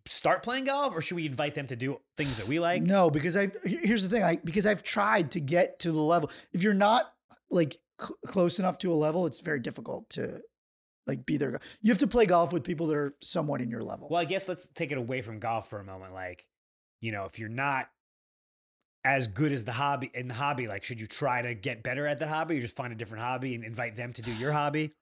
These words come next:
Speaker 2: As I get older, <laughs> are you, like, years ago, I would have said, "Try to get better at the thing." Now, as
Speaker 1: Yeah.
Speaker 2: I get older, I'm like, it, life is short. You have limited time. Like,
Speaker 1: Yeah.
Speaker 2: eh, sometimes maybe just, like, accepting your level at some things, which isn't to say, "Hey, you should always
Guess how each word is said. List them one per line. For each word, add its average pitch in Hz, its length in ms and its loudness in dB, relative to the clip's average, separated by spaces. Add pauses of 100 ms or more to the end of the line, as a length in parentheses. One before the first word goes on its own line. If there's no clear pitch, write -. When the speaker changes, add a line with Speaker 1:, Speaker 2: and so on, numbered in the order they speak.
(140)
Speaker 2:
As 165 200 2
I 185 80 4
get 175 200 4
older, 151 420 4 (280)
<laughs> - 680 -16
are 190 80 6
you, 220 120 6
like, 175 220 4 (460)
years 190 300 6
ago, 208 180 10
I - 20 8
would 185 140 6
have 156 60 2
said, 170 180 0
"Try 170 180 2
to 151 60 0
get 156 140 0
better 156 180 0
at 175 140 -4
the 170 80 -6
thing." 185 280 -2
Now, 151 200 2
as 151 120 2
Speaker 1:
Yeah. 156 60 0
Speaker 2:
I - 20 -2
get 147 140 -2
older, 143 260 -2
I'm 156 120 -4
like, 127 180 -2 (760)
it, - 160 -8
life 143 260 2
is 143 80 2
short. 170 420 4
You 151 80 -2
have 127 120 -6 (220)
limited 160 460 2
time. 156 340 0
Like, 143 140 -4
Speaker 1:
Yeah. 113 240 -4 (160)
Speaker 2:
eh, - 60 -8
sometimes 160 400 0
maybe 147 260 0
just, 135 180 -4
like, 247 140 -4
accepting 151 640 -4
your 143 180 0
level 143 500 0
at - 120 -8
some 170 200 -2
things, 220 280 0 (280)
which 190 140 2
isn't 226 220 4
to 202 80 0
say, 196 200 4
"Hey, 180 140 6
you 147 140 2
should 156 140 -2
always 165 280 -2